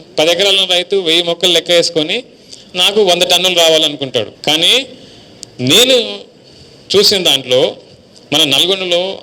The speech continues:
యావరేజ్ ఈల్డ్ ఎంత తెలుసా అండి? ఐదు టన్నులు. దాంట్లో కూడా పనికిమాలిన కాయలు ఎక్కువ ఉన్నాయన్నట్టు. అయితే ఈ వెయ్యి, వెయ్యి చెట్లు పెట్టుకొని నాకు పది ఎకరాలు ఉంది, వంద టన్నులు రావాలనుకుంటాడు, నాకు నలభై ఐదు టన్నులు, నలభై టన్నులే వస్తున్నాయి అయింది అనుకుంటాడు.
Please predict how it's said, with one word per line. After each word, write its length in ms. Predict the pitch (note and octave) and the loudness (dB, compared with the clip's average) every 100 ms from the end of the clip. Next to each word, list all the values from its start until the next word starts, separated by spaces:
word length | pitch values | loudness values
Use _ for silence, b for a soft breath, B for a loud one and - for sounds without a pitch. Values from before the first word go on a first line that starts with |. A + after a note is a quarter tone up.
| - | -4
యావరేజ్ 440 | C3 E3+ F3 E3+ | -2 0 -2 -2
ఈల్డ్ 240 | D3+ D3+ C#3+ | -2 -2 -2
ఎంత 100 | C3 | -6
తెలుసా 320 | A#2+ A2+ G#2+ | -8 -8 -10
అండి? 240 | G#2 B2+ - - | -14 -14 -16 -12
ఐదు 240 | A#2 B2+ C3 | -6 -4 -2
టన్నులు. 400 | B2+ A#2+ A#2 A2+ - - | -4 -4 -6 -8 -10 -4
దాంట్లో 360 | C#3 F3+ G3 | 0 2 2
కూడా 480 | G#3 A3 G#3+ F#3 D3+ - - - | 2 4 2 0 -4 -10 -12 -4
పనికిమాలిన 380 | D3+ E3+ E3 D3+ | 0 2 2 0
కాయలు 240 | C#3+ C3+ | 0 0
ఎక్కువ 220 | A#2+ C3 | -2 -4
ఉన్నాయన్నట్టు. 460 | A#2 A2 G#2 G#2 - | -4 -4 -6 -8 -2
అయితే 320 | E3 B3 C#4 | 0 2 2
ఈ 240 | A#3+ A3 F#3 | 2 0 2
వెయ్యి, 600 | E3 G#3+ C4 B3 A#3 F#3 | 2 2 2 0 -2 -4
వెయ్యి 220 | D3 G3+ A#3 | 0 0 2
చెట్లు 200 | G#3 G#3+ | -2 0
పెట్టుకొని 460 | G3+ G3 G3 F#3+ G#3 | -2 -2 -4 -4 -2
నాకు 160 | F3+ | -2
పది 180 | D3+ D3+ | 0 0
ఎకరాలు 340 | D#3+ F#3 F#3 F3+ | 0 0 0 0
ఉంది, 160 | F#3 | -2
వంద 160 | E3+ D#3+ | -2 -2
టన్నులు 320 | D#3+ E3 E3+ | -2 0 0
రావాలనుకుంటాడు, 600 | D#3+ D#3 D#3 D#3 D#3 E3 | 0 0 -2 -4 -4 -4
నాకు 200 | E3+ D#3+ | -4 -4
నలభై 240 | B2 C3+ | -2 2
ఐదు 160 | D3+ D3+ | 0 0
టన్నులు, 320 | D3 D3+ D3+ | -4 -2 -4
నలభై 300 | D3+ C3+ C#3+ | -2 -2 -2
టన్నులే 280 | C#3+ C#3+ C#3 | -2 -2 -2
వస్తున్నాయి 320 | C3+ - C3+ | -4 -4 -4
అయింది 140 | C3 C3 | -2 -4
అనుకుంటాడు. 540 | B2 A#2+ A2 G#2 G#2 | -4 -6 -4 -4 -10